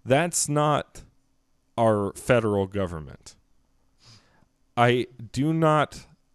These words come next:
cede the ground that they are simply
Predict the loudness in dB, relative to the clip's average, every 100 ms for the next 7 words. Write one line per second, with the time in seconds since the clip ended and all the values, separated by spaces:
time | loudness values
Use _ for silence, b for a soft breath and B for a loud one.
0 | _ _ _ _ _ _ _ _ _ -20
1 | -20 -20 -8 -4 -2 -2 0 0 0 -4
2 | -2 0 2 2 0 0 -4 -8 -4 -4
3 | 0 2 2 2 0 0 0 0 0 2
4 | 2 0